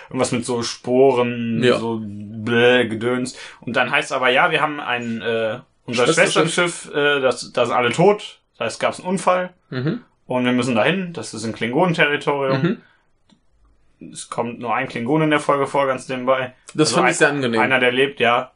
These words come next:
Speaker 1: Das, äh, finde ich auch gut. Und der wird, äh, dann gehen sie da eben aufs Schiff. Sie sagen, natürlich halt,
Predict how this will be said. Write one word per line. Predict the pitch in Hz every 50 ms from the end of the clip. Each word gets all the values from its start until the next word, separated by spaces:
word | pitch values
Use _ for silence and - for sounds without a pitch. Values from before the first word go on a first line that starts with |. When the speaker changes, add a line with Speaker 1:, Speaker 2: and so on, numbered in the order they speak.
| _
Speaker 1:
Das, | _ 120 120 - -
äh, | 120 127
finde | 123 135 127 120
ich | 123
auch | 123 127 - -
gut. | - 143 139 - - - - - - _ _ _ -
Und | 139 131 135 135 131 120 - -
der | 135 123 120 120 120
wird, | 120 131 123 -
äh, | 131 113 - 127 123
dann | 120 127 123 120 120
gehen | 117 127 131 123
sie | 123
da | 113 113 110
eben | 110 110 104
aufs | 90 101 -
Schiff. | - 180 - - - -
Sie | - - 120
sagen, | 123 120 123
natürlich | 131 131 127 - 156 143 135 139 - -
halt, | 131 127 127 -